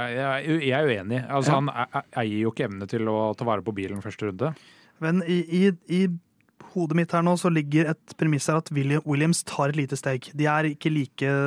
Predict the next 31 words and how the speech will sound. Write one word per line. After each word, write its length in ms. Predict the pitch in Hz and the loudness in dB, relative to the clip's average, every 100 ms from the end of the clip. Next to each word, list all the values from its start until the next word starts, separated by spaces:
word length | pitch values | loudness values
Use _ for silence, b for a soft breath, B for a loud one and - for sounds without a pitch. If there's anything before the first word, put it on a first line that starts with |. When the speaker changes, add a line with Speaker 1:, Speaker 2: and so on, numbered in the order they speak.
| 143 | 0
Speaker 3:
de 100 | 147 | 0
er 120 | 156 | 2
litt 260 | 156 170 - | 2 0 0
nærmere, 360 | 170 135 127 156 - _ b b _ | 0 0 0 -2 -4 _ b b _
eh, 760 | 151 143 143 143 143 139 139 135 | -2 0 0 0 -2 -2 -4 -2
Speaker 1:
Men 80 | |
nå 80 | 127 | 2
har 80 | 131 | 4
Speaker 3:
i 60 | 123 | 4
Speaker 1:
de 20 | |
jo 60 | |
Speaker 3:
år 20 | 127 | 2
enn 80 | |
i 60 | 123 | 0
Speaker 1:
fått, 80 | 120 | 0
Speaker 3:
fjor. 160 | 123 120 | 0 2
Speaker 1:
eh, 140 | 120 | 2
Dur-, 200 | 117 120 120 | 2 0 2
Duracell-batteri, 1000 | 117 113 104 101 101 104 104 107 131 139 - _ | 0 0 -2 -4 -2 -2 -2 -2 0 -2 -4 _
Speaker 3:
Ja, 80 | 147 | -4
ja. 60 | 214 196 | 0 0
Speaker 1:
så 80 | 117 | 2
da, 140 | 123 123 120 120 120 117 117 120 | 2 2 2 2 2 2 0 2
da 80 | 123 120 107 104 | 2 0 -4 -4
går 160 | 98 | -2
jo 60 | 95 | -2
det. 80 | 90 - | -6 -6
Speaker 3:
Går 160 | 156 160 | -4 0
så 80 | 190 | 0
det 80 | 175 | 2
suser. 320 | 156 170 | 0 0